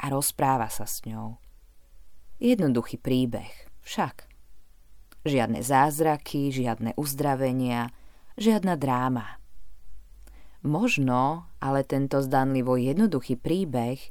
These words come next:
má hlboký význam. Po prvé, v Ježišových časoch väčšina Židov necestovala do Samárie. V skutočnosti sa jej často vyhýbali.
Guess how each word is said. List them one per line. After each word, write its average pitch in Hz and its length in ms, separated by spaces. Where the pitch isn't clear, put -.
má 120 160
hlboký 139 480
význam. 123 560
Po 131 160
prvé, 143 560
v 139 160
Ježišových 190 560
časoch 151 720
väčšina 170 480
Židov 147 320
necestovala 120 720
do 120 80
Samárie. 117 800
V - 80
skutočnosti 139 880
sa 170 240
jej 254 80
často - 320
vyhýbali. 131 800